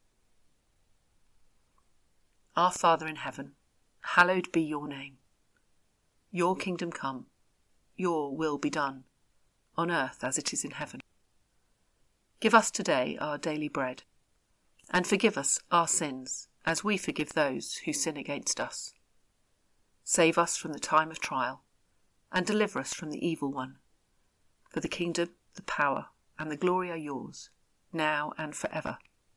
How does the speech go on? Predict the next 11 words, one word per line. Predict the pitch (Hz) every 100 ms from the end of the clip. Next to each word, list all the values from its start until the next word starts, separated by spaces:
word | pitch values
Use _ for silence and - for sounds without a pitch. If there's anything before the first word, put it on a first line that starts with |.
| _
Amen. | 139 139 151 143 139 _ _ _ _ _ _ _ _ _ _ _ _ _ _ _ _ _ _ _ _ _ _ _ _ _ _ _ _ _ -
Today's | 165 165 147
Collect. | - - 151 - - - _ _ _ _ _ _ _ _ _ _ _
Almighty | 180 175 180 - 196 190
and | 170 -
everlasting | 185 180 170 170 - 170 170
God, | 131 - - - _ _ _ _
you | 190 190
govern | 180 175 190
all | - 185 180
things, | - 127 113 -